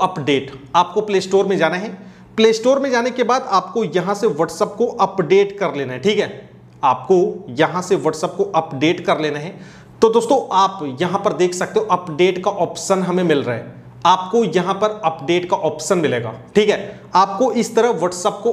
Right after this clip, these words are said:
update कर लेना है। दोस्तों, जब तक आप WhatsApp को update नहीं करोगे, आपके WhatsApp में ये feature नहीं मिलेगा, आप इस new feature को यूज़ नहीं कर पाओगे।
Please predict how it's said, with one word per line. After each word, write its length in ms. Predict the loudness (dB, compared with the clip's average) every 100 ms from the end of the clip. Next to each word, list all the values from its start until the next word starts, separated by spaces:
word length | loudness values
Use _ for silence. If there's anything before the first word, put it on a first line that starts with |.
| -2
update 520 | -2 0 2 2 2
कर 120 | -4
लेना 200 | -2 -6
है। 480 | -8 -14 -20 -12 0
दोस्तों, 300 | 2 2 -4
जब 260 | -2 -2 -2
तक 180 | -4 2
आप 200 | 0 2
WhatsApp 400 | -2 0 -4 -2
को 80 | -2
update 520 | -2 0 2 2 0
नहीं 260 | -4 -2 0
करोगे, 380 | 0 0 -6 -10 -16 -8 2
आपके 420 | 2 0 -2 -2 -2 -4
WhatsApp 460 | -2 -2 0 -4 -2
में 320 | -4 -4 -10
ये 200 | 2 2
feature 500 | 2 -4 0 0 0
नहीं 260 | -6 -4 -2
मिलेगा, 340 | 0 -2 -6 -12 -16 -2 2
आप 300 | 2 2 -2
इस 180 | -2 2
new 180 | 2 2
feature 360 | 0 0 0 2
को 80 | 0
यूज़ 320 | 2 -2 0
नहीं 200 | 0 2
कर 120 | 0
पाओगे। 360 | 0 -2 -4